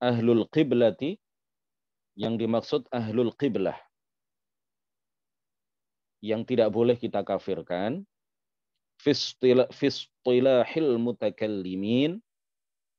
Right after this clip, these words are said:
di dalam istilah para ulama ahli kalam, man adalah orang, yusaddiqu bidaruriyatid din, yang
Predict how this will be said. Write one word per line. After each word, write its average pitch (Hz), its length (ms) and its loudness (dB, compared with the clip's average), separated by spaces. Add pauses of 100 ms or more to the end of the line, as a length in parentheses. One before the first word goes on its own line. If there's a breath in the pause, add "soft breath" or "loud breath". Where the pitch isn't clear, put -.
(1300)
di 113 160 -4
dalam 131 240 4
istilah 127 640 -2
para 113 160 0
ulama 113 480 -2
ahli 104 320 -10
kalam, 95 480 -4 (720)
man 107 400 -2 (400)
adalah 98 560 -2
orang, 101 320 2 (960)
yusaddiqu 123 1120 -4
bidaruriyatid 110 1500 -2
din, 123 240 -2 (1200)
yang 117 560 -2